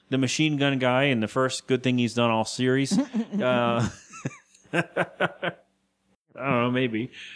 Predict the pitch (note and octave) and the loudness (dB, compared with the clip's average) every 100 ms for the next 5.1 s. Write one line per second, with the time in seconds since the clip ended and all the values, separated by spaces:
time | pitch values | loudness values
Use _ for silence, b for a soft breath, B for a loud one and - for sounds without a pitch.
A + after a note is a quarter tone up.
0 | B B2+ C3+ C3 C3 B2 G#2+ _ _ - | B -4 -2 -2 -2 -6 -12 _ _ -2
1 | D3+ D3 F#3 G3+ F3 F3+ E3+ C#3+ C#3 C#3+ | -2 0 0 0 2 4 2 2 0 2
2 | D3 D3 - C3 B2 B2 - - D3 D3 | 2 0 0 0 0 -4 -10 0 2 4
3 | C3 C#3 D3 - A#2 - F3 F3 - b | 2 2 0 0 -4 0 -2 -2 -14 b
4 | b B2 B2 A2 D3 D#3+ C3+ A#2+ A2+ A#2 | b 0 0 0 0 2 2 2 2 -2
5 | - | -12